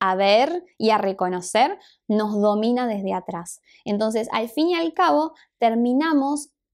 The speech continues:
eh, súper condicionados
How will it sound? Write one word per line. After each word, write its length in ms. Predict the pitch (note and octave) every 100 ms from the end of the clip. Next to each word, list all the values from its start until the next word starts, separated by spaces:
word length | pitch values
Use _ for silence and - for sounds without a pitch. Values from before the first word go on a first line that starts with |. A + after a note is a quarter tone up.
| _ _ _ _ -
eh, 380 | G#3+ G3+ G3 -
súper 560 | - D4+ D4 E4+ E4+
condicionados 1400 | - A3+ G#3+ G#3 G3+ - G3 F#3+ A#3 G#4 C4 A3+ C4 D4